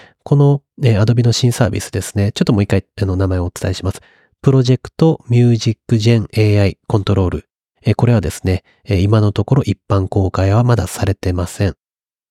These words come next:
ただですね、まあ、YouTube動画でも上げていることもあるので、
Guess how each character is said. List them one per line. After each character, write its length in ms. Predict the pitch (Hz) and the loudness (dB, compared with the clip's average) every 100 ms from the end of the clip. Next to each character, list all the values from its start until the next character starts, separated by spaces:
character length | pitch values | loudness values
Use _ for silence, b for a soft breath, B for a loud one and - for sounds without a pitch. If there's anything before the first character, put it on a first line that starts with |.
| - | -8
た 120 | - 151 | -4 0
だ 100 | 135 | 0
で 100 | 104 | 0
す 140 | - | -2
ね、 180 | 95 92 | -2 0
ま 100 | 110 | 0
あ、 20 | |
YouTube 420 | 117 139 - 160 | 0 0 0 0
動 120 | 165 | 2
画 100 | 170 | 2
で 60 | 120 | 2
も 140 | 92 | 2
上 60 | 90 | 0
げ 100 | 95 | 0
て 100 | - | 0
い 40 | |
る 100 | 107 | 0
こ 100 | 107 | 0
と 120 | 120 123 | 0 0
も 120 | 92 | 2
あ 60 | |
る 80 | 90 | 0
の 140 | 87 85 | -2 -2
で、 280 | 92 92 | 0 0